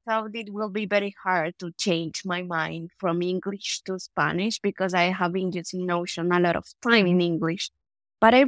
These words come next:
really like it, and it wasn't that hard. And a good thing is that even if you put, like, a Notion command in Spanish, uh, or in English,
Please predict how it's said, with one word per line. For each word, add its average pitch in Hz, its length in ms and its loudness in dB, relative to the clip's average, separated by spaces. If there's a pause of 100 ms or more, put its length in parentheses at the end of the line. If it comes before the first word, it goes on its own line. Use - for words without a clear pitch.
really 370 300 8
like 277 320 4
it, 254 160 4
and 226 160 0
it 233 280 -4
wasn't 339 380 4
that 240 180 4
hard. 170 460 -2 (680)
And 214 340 6
a 226 60 6
good 254 320 2
thing 285 380 6
is 240 220 4
that 220 220 8
even 233 320 0
if 220 120 -6 (100)
you 220 180 2
put, 214 420 0
like, 190 240 2
a 190 40 2
Notion 196 420 0
command 190 460 2
in 170 480 -4
Spanish, 220 680 6 (280)
uh, 196 140 8
or 196 120 4
in 202 260 0
English, 214 540 2